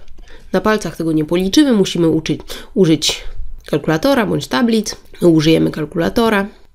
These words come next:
Mamy tutaj notację ze stopniami, więc wynik nam wyjdzie w stopniach.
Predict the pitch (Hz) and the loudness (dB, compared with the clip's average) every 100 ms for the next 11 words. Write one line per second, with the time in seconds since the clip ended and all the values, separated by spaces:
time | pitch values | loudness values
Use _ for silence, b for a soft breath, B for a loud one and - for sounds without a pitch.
0 | - 180 175 165 160 156 165 160 160 160 | -2 0 2 2 2 0 -2 0 2 0
1 | 165 160 - 165 160 - - - 214 233 | 0 -2 -2 -2 -2 -4 -8 0 2 2
2 | 226 196 175 165 190 175 - 160 156 190 | 2 2 0 2 2 2 -2 0 2 2
3 | 156 - - - 233 - 214 107 - | 2 0 -2 -2 -2 0 -2 -2 -6